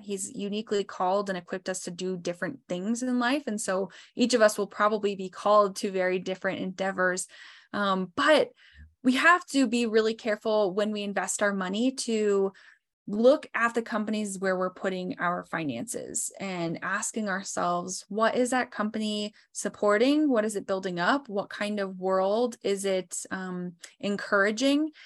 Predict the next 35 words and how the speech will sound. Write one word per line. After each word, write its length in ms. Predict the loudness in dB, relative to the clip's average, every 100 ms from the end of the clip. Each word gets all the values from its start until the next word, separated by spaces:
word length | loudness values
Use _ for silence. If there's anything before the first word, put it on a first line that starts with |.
| -20 -8
And 260 | 2 4 4
if 120 | 0
those 360 | 0 2 2 0
things, 540 | -4 2 4 2 0
if 120 | -4
those 220 | -4 -2 0
values 520 | 2 6 6 4 2
of 140 | 0
the 80 | -2
company 420 | -2 -2 0 -2
don't 380 | 0 0 0 -2
align 480 | -2 -2 -2 -2 -4
with 120 | -6
the 80 | -8
gospel, 520 | -2 -2 -2 -4 -4
we 100 | -2
have 200 | 0 -2
to 100 | -2
be, 340 | -6 -4 -4 -6 -20 -20 _ _ -20 -6
we 140 | -4
have 220 | 2 2
to 80 | 2
be 60 | 0
smart 380 | 4 6 6 4
enough 380 | 0 -2 -4
to 360 | -8 -2 2 2
avoid 720 | 2 -4 -4 0 0 0 -6
them. 340 | -6 -4 -6 -10 -14 -18 -6
Um, 220 | -2 0
and 140 | 2 2
this 140 | 4
is 140 | 4
really 200 | 4 4
hard 380 | 4 2 2 2
because, 760 | -2 -4 0 2 2 0 -2